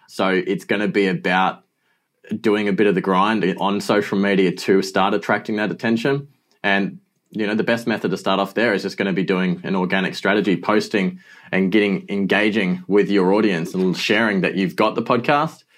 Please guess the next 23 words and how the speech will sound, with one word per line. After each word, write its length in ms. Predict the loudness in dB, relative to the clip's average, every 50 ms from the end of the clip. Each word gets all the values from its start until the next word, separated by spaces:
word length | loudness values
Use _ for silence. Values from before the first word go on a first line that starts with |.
| _ _ _ _ -2
but 220 | 0 0 0 0
not 160 | 0 0 0
in 80 | 0 0
a 60 | 0
way 260 | 2 2 2 4 2
that 140 | 2 0 0
you're 100 | -2 -4
trying 360 | -4 -2 -2 0 0 -2 -4
to 360 | -2 0 0 0 0 -2 -4 -8 _ _ _ _ _ _
push 240 | -4 -2 -2 0 2
it 80 | 2
on 160 | 2 2 2 2
people, 320 | 2 2 4 4 2 2
but 160 | 2 2 0
in 140 | 0 0 0
a 40 | 0
way 220 | 2 2 2 2
that 280 | 2 0 -2 -2 -6 -10 _ _ _ _
what 320 | -8 -2 0 2 2 2
value 520 | 0 -2 -2 0 0 2 2 2 2 2 2
are 100 | 2 2
you 160 | 2 2 2
providing 640 | 0 0 2 2 4 4 4 4 2 2 0 -2 -6